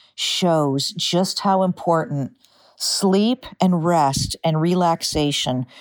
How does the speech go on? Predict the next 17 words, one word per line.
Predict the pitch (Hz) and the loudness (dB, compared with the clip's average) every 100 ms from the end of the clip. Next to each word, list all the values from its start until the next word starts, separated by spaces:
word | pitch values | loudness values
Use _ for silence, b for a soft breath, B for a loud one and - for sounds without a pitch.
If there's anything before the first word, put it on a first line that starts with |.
| B - | B -2
really | 156 180 170 160 | 2 4 2 2
are. | 147 143 127 131 B B | 2 2 0 -6 B B
So | - 233 | 0 2
a | |
lot | 233 302 427 | 4 2 2
of | |
the | 349 247 | 0 0
information | 254 226 190 180 196 160 | 0 0 2 2 0 -2
that | 160 160 | 0 2
I | 175 | 4
like | 180 170 | 2 0
to | - | -4
give, | - 160 147 139 | 0 2 2 0
this | 208 - | -2 -2
is | 277 | -4
based | - 180 190 - | 0 2 2 0
on | 165 156 151 | 2 2 0